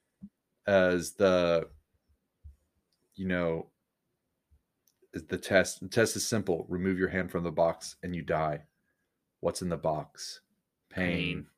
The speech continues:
Speaker 2: Yeah, that's really good. Mm. Uh, so this is good. Between, speaking of that scene, between the Rever-, Reverend Mother and Paul,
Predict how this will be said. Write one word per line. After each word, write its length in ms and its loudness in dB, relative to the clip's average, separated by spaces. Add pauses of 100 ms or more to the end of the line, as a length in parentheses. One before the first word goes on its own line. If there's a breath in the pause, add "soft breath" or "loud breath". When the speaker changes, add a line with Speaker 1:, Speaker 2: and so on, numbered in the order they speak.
Speaker 2:
Yeah, 320 10
that's 280 2
really 300 6
good. 240 -2 (1000 soft breath)
Mm. 240 -8 (1600 soft breath)
Uh, 220 4
so 100 8
this 100 10
is 160 4
good. 280 8
Between, 340 -2
speaking 320 0
of 60 2
that 180 4
scene, 320 0
between 300 -2
the 80 0
Rever-, 560 2
Reverend 400 6
Mother 320 2
and 120 -2
Paul, 400 0